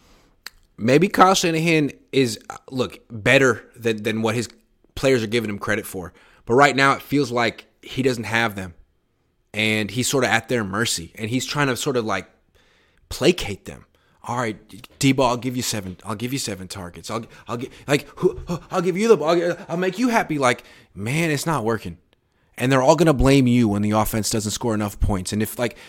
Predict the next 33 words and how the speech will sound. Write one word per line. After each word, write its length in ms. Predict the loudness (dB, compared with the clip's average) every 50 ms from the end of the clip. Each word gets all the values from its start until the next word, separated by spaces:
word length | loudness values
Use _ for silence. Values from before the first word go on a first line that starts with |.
| -20 -20
they're 300 | -10 -2 2 2 4 4
playing 460 | 2 0 0 0 2 2 2 0 0
on 140 | -2 -2 -2
the 60 | -2 -4
f-, 120 | -6 -6
like, 220 | -8 -8 -8 -8 -8
field, 320 | -6 -4 -4 -4 -4 -6
be 100 | -8 -8
like, 340 | -8 -8 -10 -14 -16 -18 -20 -20 -20 -20 _ _
just, 240 | 0 0 0 0 -2 -6 -14 _ -20 -20 -18 _
we 100 | -8 -4
saw, 220 | 2 4 6 6 4 4 0 -2
we 140 | 0 0
saw, 200 | 4 6 6 6 6
uh, 460 | 6 2 -2 -4 -4 -6 -10 -12 -14 -14 -8 4
Jimmy 240 | 6 8 8 8 6
do 220 | 6 6 6 6
it. 180 | 4 4 0 -8 -20 -20 -16 -4 -2
If 160 | -2 4 8
they're 160 | 8 10 10
waiting 640 | 10 8 8 8 10 10 8 8 2 -2 -2 -4 -8 -8
for 160 | -4 -2 0
the 80 | 2 2
mistake 380 | 2 2 4 6 6 6 4 2
to 100 | -2 -2
so 160 | -2 -2 -2
be 120 | -2 -2
like, 160 | -2 -2 0
"Man, 180 | 2 2 2 2
your 80 | 0 -2
plays 280 | -2 0 0 0 0
freaking 380 | -2 -2 -4 -2 -2 -2 -4 -4
suck," 480 | -4 4 8 10 12 12 10 8 2